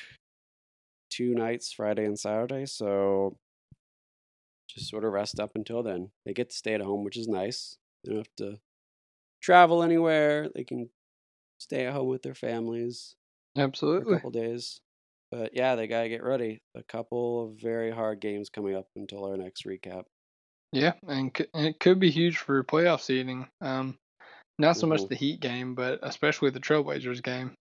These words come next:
Speaker 1: Right.
Speaker 2: That could be the, the difference between making it and not making it at the end of the season.
Speaker 1: Yeah,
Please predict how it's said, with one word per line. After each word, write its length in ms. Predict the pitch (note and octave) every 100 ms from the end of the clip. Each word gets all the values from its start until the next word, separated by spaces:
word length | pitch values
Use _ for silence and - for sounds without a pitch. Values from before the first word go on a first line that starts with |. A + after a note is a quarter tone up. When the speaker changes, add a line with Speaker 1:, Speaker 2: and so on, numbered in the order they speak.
| _ _ _ _ _ _
Speaker 1:
Right. 140 | F2+ G#2+
Speaker 2:
That 140 | C3+
could 100 | D3+
be 120 | C#3
the, 300 | C3+ C3+ C#3 C#3+
the 140 | C#3 C3
difference 400 | C#3+ C#3+ C#3+ -
between 580 | C3 - C3+ C3+ C3 - _ _ _ _ -
making 360 | C#3 C3+ D3
it 120 | C#3 D3
and 80 |
not 180 | C3 C#3
making 380 | C3 A#2+ B2+ B2
it 140 | B2+ _ D#3+
at 140 | B2+
the 100 | B2+
end 60 | B2
of 40 |
the 60 | A#2+
season. 360 | C#3 C3+ C3 B2 _ _ _ _ _ _ - _ _ _ _
Speaker 1:
Yeah, 260 | A2 A2